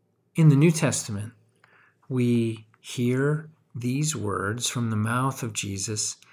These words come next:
as he chooses this text for his first sermon, saying, quote, "In your hearing, this scripture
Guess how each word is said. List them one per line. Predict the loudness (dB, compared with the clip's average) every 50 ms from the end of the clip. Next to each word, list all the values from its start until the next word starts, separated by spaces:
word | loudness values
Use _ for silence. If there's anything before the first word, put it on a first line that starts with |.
| -20 -20 -20 _ _ _ _ _ -6 -2
as | 0 0 0 0 0 -2
he | -2 -2 -2 -2 0
chooses | 0 0 0 2 2 2 2 2 2 2 0 0 0 0
this | 2 4 4 4 4 2
text | 0 -2 -2 -2 -2 -2 -4 -2 -2 -2 -2 -4 -6 -16 -20 _ _ _ _ _ _ _ _ _ _ _
for | -16 -8 -4 -2 0 0 0 0 0
his | -2 -4 -4 -4 -2 -2 -4
first | -6 -6 -6 -6 -4 -2 -2 -2 -4 -4 -6 -10 -8
sermon, | -6 -4 -2 -2 -2 0 0 -2 -2 -4 -8 -14 -18 _ _
saying, | -2 0 2 2 2 2 2 2 2 2 0 -2 -4 -6
quote, | -4 0 0 0 0 -2 -4 -10 -20 _ _ -20 -20 -20 _ _ _ _
"In | 2 2 4 4
your | 4 2 0
hearing, | -2 -2 -2 0 2 2 2 2 0 -2 -4 -6 -8 -10 -14 _ _ _ _ _ _
this | -8 -2 2 2 4 4 6 6
scripture | 6 4 4 2 0 0 -2 0 -2 -4 -4 -4 -8 -10 -12 -14